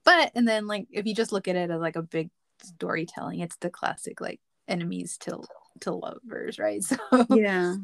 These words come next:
Speaker 1: uh, so, yeah, I can't tell. I know eventually they're gonna end up together, but I can't tell if, like,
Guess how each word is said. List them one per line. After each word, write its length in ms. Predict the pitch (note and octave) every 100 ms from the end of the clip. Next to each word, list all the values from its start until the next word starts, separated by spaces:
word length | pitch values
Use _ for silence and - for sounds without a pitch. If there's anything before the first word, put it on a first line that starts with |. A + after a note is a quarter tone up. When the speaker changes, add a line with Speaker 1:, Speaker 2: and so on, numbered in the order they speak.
| -
Speaker 1:
uh, 500 | G3+ F#3+ F3 F3 E3+ - _ - _
so, 280 | - B3+ A#3 -
yeah, 200 | A#3+ G3
I 120 | A3+
can't 340 | B3+ D#4+ D4 C4+
tell. 340 | D4+ C#4 C4
I 80 | B3+
know 320 | B3 D4+ D#4+ - _ _ _ _ -
eventually 580 | A3+ F3+ F3 - C4+ C4+
they're 120 | C#4
gonna 140 | C4+ C4+
end 160 | C4
up 80 | C#4+
together, 300 | - C#4 C#4
but 100 | C4+
I 60 | A#3+
can't 260 | - C4
tell 160 | A#3+ B3
if, 60 | -
like, 160 | G#3